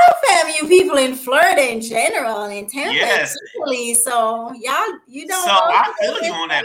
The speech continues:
Speaker 1: can.
Speaker 2: pain. I'm like, y'all ain't really making nothing happen. Y'all not talking about going to events and stuff. Now that, okay, now that covid, now we past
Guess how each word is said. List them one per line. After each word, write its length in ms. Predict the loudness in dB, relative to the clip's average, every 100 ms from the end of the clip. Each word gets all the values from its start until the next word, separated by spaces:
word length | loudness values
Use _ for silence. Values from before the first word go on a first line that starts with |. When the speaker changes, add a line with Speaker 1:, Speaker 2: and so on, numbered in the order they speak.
| -6
Speaker 1:
can. 0 |
Speaker 2:
pain. 360 | -10 -10 -14
I'm 240 | -10 -10 -8
like, 520 | -6 -4 -4 -6 -8
y'all 360 | -6 -4 -4 -4
ain't 260 | -10 -14 -14
really 340 | -14 -12 -14
making 400 | -8 -10 -10 -12
nothing 260 | -12 -12 -10
happen. 400 | -8 -8 -10 -10
Y'all 260 | -8 -8
not 260 | -8 -8 -8
talking 320 | -8 -8 -8
about 320 | -8 -8 -10
going 240 | -14 -14 -12
to 60 |
events 540 | -12 -12 -14 -14 -14 -16
and 80 |
stuff. 420 | -16 -16 -14 -14 -16 _ _ _ _ -8
Now 260 | -2 0 0
that, 220 | -4 -8
okay, 260 | -8 -6 -6
now 240 | -4 -6
that 200 | -6 -12
covid, 320 | -10 -10 -10 -8
now 220 | -8 -8
we 100 | -12
past 460 | -10 -8 -8 -10